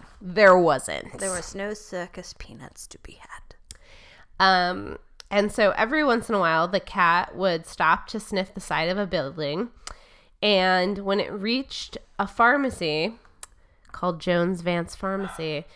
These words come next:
Speaker 1: it rose up on its hind legs, put its paws on the windowsill, and looked in through the window. And the man said that the cat, mu-,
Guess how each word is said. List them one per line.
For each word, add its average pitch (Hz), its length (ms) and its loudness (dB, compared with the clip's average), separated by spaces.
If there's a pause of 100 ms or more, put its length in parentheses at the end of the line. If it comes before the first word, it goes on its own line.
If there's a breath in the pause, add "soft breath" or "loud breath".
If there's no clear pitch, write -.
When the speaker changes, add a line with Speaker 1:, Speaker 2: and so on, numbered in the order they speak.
(300 soft breath)
Speaker 1:
it 202 160 0
rose 220 360 2
up 311 180 2
on 240 120 6
its 214 180 -4
hind 196 340 -2
legs, 180 360 -4
put 220 200 -4
its 220 240 -2
paws 208 560 0
on 208 200 -2
the 190 100 -4
windowsill, 185 840 -2
and 170 240 -4
looked 175 280 -4
in 175 240 -4
through 165 200 -6
the 165 100 -4
window. 190 400 -2 (1200 soft breath)
And 190 260 2
the 196 60 -2
man 214 260 2
said 190 280 -2
that 185 140 -2
the 190 80 -6
cat, 165 540 2
mu-, 190 220 -2